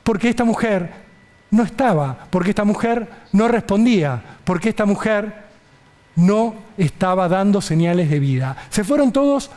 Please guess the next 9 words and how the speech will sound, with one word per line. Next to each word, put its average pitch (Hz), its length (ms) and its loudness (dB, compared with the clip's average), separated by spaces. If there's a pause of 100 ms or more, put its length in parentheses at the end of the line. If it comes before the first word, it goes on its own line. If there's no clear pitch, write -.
(180)
para 208 180 -2
la 196 140 0
comisaría 180 680 0 (240)
y 185 80 2
cuando 214 300 0
llegaron 277 440 0
a 160 60 0
la 151 100 0
comisaría 151 880 0